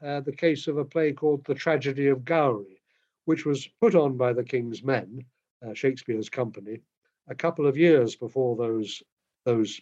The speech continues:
plays about the Calverley murder. And this was, The Tragedy of Gowrie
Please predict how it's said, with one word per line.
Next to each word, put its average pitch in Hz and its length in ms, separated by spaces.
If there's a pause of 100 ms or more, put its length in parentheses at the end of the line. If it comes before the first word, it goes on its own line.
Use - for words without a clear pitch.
plays 113 500
about 120 420
the 107 220 (300)
Calverley 101 520
murder. 98 360 (720)
And 156 140
this 190 220
was, 185 180
The 160 100
Tragedy 185 480
of 147 120
Gowrie 131 600